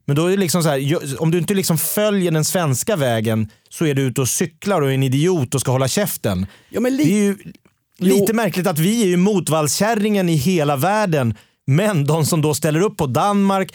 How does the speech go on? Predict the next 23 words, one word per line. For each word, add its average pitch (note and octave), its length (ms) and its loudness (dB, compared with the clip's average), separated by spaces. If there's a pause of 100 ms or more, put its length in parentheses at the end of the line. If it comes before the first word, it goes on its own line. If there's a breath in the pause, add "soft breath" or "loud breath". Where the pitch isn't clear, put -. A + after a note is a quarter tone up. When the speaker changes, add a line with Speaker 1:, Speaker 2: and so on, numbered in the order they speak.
(160 loud breath)
Speaker 1:
Spanien, F3+ 800 -2
England, F3 580 0
U A#2+ 140 -2
S - 200 -4
A, F3 340 0 (420 loud breath)
Italien, F3 760 0 (220 loud breath)
Norge, F3 720 0 (100)
f-, - 160 -10
det, E3 320 0
om F3 120 0
man F3 120 0
tycker, F3 320 -2
ja, E3+ 180 0 (220)
kanske G3+ 340 0
deras G3+ 400 0
sätt C#3+ 200 -2
att, B2+ 220 -4
eh, C#3 280 -8
sköta C#3 440 -2
det C3 60 0
här A#2 160 0
liksom G#2+ 260 -2
på G#2 240 -2